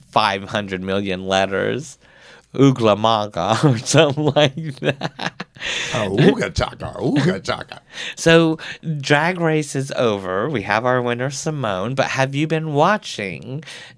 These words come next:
Speaker 1: Drag Race Down Under?
Speaker 2: I have not, but I've read about it.
Speaker 1: Well, um, I've been, I, I just happened to be just searching through YouTube ch-, surfing, you know,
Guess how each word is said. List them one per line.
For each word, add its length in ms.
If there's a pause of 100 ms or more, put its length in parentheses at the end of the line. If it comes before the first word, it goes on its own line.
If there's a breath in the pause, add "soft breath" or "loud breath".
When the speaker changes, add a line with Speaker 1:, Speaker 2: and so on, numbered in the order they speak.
Speaker 1:
Drag 380
Race 360
Down 420
Under? 580
Speaker 2:
I 80
have 300
not, 340
but 100
I've 200
read 180
about 240
it. 140 (260)
Speaker 1:
Well, 400 (320 loud breath)
um, 520 (580 loud breath)
I've 240
been, 260
I, 380
I 40
just 200
happened 380
to 60
be 340 (480 loud breath)
just 220 (140)
searching 420
through 500
YouTube 600
ch-, 260 (160)
surfing, 560
you 100
know, 340